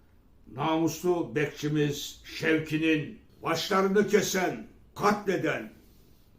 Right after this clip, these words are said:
kesik başlarını bir sırığa takarak Menemen caddelerinde yürüyüşler yapan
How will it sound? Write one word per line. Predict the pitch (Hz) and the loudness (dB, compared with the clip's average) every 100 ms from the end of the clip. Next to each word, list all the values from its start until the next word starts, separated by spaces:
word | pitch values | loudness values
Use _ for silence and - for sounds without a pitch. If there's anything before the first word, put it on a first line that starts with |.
| _ - | _ -6
kesik | 170 175 226 220 190 | -2 2 4 2 2
başlarını | 190 190 196 190 190 196 180 | 0 0 0 2 2 2 2
bir | 180 | 0
sırığa | - 180 190 190 190 | 0 0 0 0 0
takarak | 185 185 190 185 190 185 - - - - - - _ - - | -2 -2 0 0 0 -4 -14 -20 -20 -20 -20 -20 _ -20 -10
Menemen | 139 190 214 208 196 | 0 4 6 6 2
caddelerinde | 185 185 180 190 185 180 180 185 | 0 0 0 0 2 2 0 2
yürüyüşler | 190 175 180 185 151 208 208 | 2 2 0 0 -2 0 2
yapan | 196 165 156 165 180 | 4 2 2 2 2